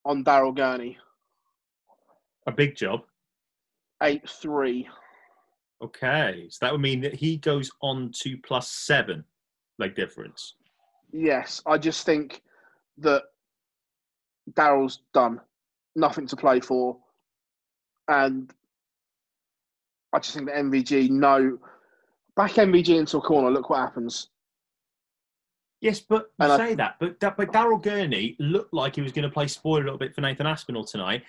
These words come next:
Speaker 2: And if he's got a chance to keep Michael Van Gerwen out that top four, you don't think he's gonna try and do it for the, for the players?
Speaker 1: I think he'll try, I think he'll try, but I don't think he's good enough at the moment.
Speaker 2: Fair point. All right, cool.
Speaker 1: <laughs> Plain, plain and simple.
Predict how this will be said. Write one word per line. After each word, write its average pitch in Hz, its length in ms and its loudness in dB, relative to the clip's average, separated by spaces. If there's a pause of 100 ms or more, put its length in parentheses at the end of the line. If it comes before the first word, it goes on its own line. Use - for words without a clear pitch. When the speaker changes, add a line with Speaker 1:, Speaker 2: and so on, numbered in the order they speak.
(260)
Speaker 2:
And 151 100 2
if 147 80 0
he's 226 240 -2
got - 160 0
a - 40 -6
chance 143 440 0
to 147 80 -12
keep 175 200 2
Michael 165 280 0
Van 170 180 -2
Gerwen 147 260 0
out 117 120 0
that 139 160 -6
top 156 200 -2
four, 113 520 -2
you 175 180 2
don't 185 160 0
think 170 140 -2
he's 170 100 -2
gonna 175 160 0
try 180 200 -4
and 180 80 -6
do 180 160 0
it 92 160 -10 (260)
for 156 80 -2
the, 143 80 -2
for 160 140 2
the 156 100 -4
players? 180 240 0
Speaker 1:
I - 20 -6
think 208 120 6
he'll 160 100 6
try, - 160 -4 (320)
I 170 60 -2
think 180 180 4
he'll 151 80 6
try, 190 400 8
but 151 160 2
I 147 40 0
don't 160 140 4
think 156 120 0
he's 147 120 0
good 208 120 4
enough 202 200 0
at 123 80 -6
the 123 60 -6
moment. 123 340 -2 (760)
Speaker 2:
Fair 135 200 -2
point. 107 260 -6 (180)
All 131 80 -4
right, 120 140 0 (340)
cool. 139 240 -4 (220)
Speaker 1:
<laughs> 170 60 -8 (400)
Plain, 202 220 6
plain 202 260 2
and 185 100 4
simple. 233 360 2